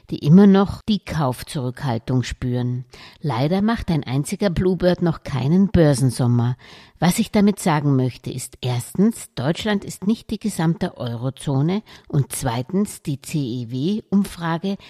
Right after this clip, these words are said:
zeigt kein eindeutiges Bild. Während Banken und Versicherungen ihre Gewinnerwartungen nach oben geschraubt haben, ebenso wie die Telekombranche, Versorger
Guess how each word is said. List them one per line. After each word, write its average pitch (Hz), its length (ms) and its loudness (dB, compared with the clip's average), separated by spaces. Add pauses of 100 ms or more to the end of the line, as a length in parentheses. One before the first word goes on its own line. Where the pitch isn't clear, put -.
(120)
zeigt - 400 -4
kein 170 380 0
eindeutiges 131 760 -4
Bild. 123 380 -4 (400)
Während 135 400 0
Banken 143 420 0
und 202 140 0
Versicherungen 190 840 2 (120)
ihre 143 200 0
Gewinnerwartungen 143 960 2
nach 117 180 -4
oben 220 360 4
geschraubt 131 500 -4
haben, 131 400 -2 (340)
ebenso 208 540 4
wie 156 80 2
die 135 160 -2
Telekombranche, 156 1160 0
Versorger 151 760 0